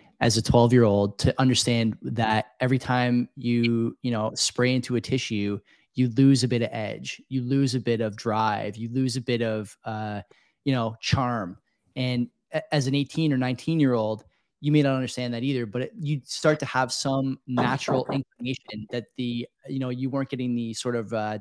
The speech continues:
Speaker 1: desired effects. And i-, the problem, like you mentioned, is that it, kids don't know how to handle this stuff, but it's everywhere. It is everywhere.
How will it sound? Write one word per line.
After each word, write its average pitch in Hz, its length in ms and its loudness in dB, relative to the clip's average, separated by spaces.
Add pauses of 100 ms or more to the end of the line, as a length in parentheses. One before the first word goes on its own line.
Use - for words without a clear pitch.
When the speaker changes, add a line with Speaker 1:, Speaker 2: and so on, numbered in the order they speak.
Speaker 1:
desired 123 540 -2
effects. - 640 -6 (460)
And 120 400 -4 (160)
i-, - 160 -10
the 165 80 -2
problem, 147 340 2
like 123 160 -4
you 120 80 -2
mentioned, 117 400 -4
is 107 140 -8
that 113 280 -6 (600)
it, 170 80 -8 (300)
kids 175 240 4
don't 147 100 0
know 127 80 0
how 110 60 -4
to 101 80 -8
handle 113 220 -8
this 110 120 -10
stuff, - 460 -8
but 123 100 -2
it's 123 140 -4
everywhere. 110 520 -6 (100)
It 135 100 -2
is 117 240 -4
everywhere. 113 480 -8